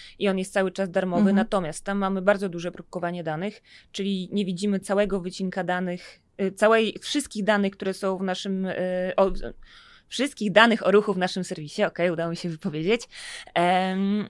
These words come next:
Speaker 1: natomiast bardzo często widzimy po prostu jakiś konkretny wycinek. To bardzo często wynika z ograniczeń G D P R-owych, a może też wynikać z tego,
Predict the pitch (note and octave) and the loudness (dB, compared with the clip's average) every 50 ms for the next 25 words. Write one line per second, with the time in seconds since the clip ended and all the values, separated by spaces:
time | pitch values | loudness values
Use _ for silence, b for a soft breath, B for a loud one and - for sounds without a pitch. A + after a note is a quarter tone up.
0 | _ - G#3+ G#3+ G#3 A3 G#3+ G#3+ G#3 G#3 F#3 F#3 G#3 G3 G3+ G3+ - G3+ F#3+ - | _ 0 0 0 2 2 2 2 0 0 2 2 2 2 2 -2 -2 -2 -4 -2
1 | - F#3 F#3 F3 G3 F#3+ F#3+ - F3+ G3+ F#3+ - - F#3+ F3+ F3+ - - - - | -4 -6 -4 -2 -2 -2 -2 -2 -2 -4 -4 -4 -4 -6 -6 -6 -6 -10 -12 -8
2 | - F3+ F3 F#3+ F3+ F#3+ - F3 E3 F3 F3 - - F3 F3 D#3 - - E3+ D#3 | -8 -8 -4 -4 -6 -6 -6 -8 -8 -8 -10 -8 -8 -6 -6 -6 -6 -8 -4 -4
3 | E3+ E3 - F#3 - F#3+ F#3+ - - G3+ F#3 G3 G#3 G#3 G3+ - A3+ G#3+ G#3+ G#3+ | -4 -2 -2 -6 -4 -4 -6 -6 -6 -6 -4 -2 -2 -2 -2 2 2 2 4 2
4 | G3 F#3+ G3+ G#3+ A3 F#3+ - G3+ G3+ G#3 G#3 G#3 G3+ A3+ G#3 G3+ F#3+ F#3+ G3+ F#3+ | 0 -2 -2 0 0 0 0 0 -2 -2 -2 -4 -4 -2 -2 -2 -2 -2 -4 -6
5 | G3 - G3 G3+ G3 G3 F#3+ F#3+ F#3+ F3 F#3 F#3+ F#3 - - - E3+ F3 F3+ F3+ | -6 -6 -2 -2 0 0 2 0 0 -2 -4 -6 -8 -6 -6 -6 -6 -4 -6 -8
6 | F3 F3+ F3 - F#3+ F#3+ F3+ F3 F#3 F#3+ F#3 G3 F#3+ - - G3 G3 G3 - - | -6 -6 -8 -4 -4 -6 -6 -6 -8 -6 -4 -4 -4 -2 -2 -2 -2 -2 -4 -10
7 | F#3+ F#3 F3 F3 F#3+ G3 G3 G3 G3 - G3 F#3+ F3 G3 G3 G3+ G3+ | -10 -10 -8 -6 -4 -2 -2 -4 -2 -2 -2 -2 0 0 0 0 0